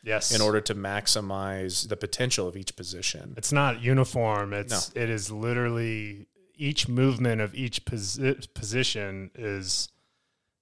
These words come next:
Speaker 1: it's critical to know that as a strength coach, because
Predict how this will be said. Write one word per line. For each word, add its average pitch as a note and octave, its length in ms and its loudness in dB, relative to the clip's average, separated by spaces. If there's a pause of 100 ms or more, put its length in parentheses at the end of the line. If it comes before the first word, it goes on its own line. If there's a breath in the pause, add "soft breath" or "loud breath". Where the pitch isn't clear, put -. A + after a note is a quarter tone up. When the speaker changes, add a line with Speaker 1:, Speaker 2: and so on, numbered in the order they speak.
(120)
Speaker 1:
it's - 300 -4
critical D#3 500 6
to - 160 -2
know A#2+ 220 6
that G#2+ 180 6
as G2+ 140 2
a G2 60 -2
strength A#2 360 0
coach, G2+ 300 -4
because A2 480 0